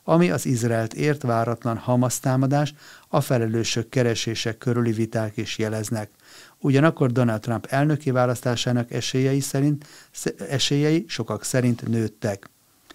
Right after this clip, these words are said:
Kijevnek, mint azt a minap Zelenszky elnök is beismerte,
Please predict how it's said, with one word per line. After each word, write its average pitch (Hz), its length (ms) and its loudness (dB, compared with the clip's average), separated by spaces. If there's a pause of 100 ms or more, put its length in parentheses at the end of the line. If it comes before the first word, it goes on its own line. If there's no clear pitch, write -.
(300)
Kijevnek, 135 520 4
mint 127 260 2
azt 123 200 -2
a 123 40 2
minap 123 340 2 (160)
Zelenszky 117 460 -2
elnök 117 340 -2
is 107 120 -4
beismerte, 123 760 -2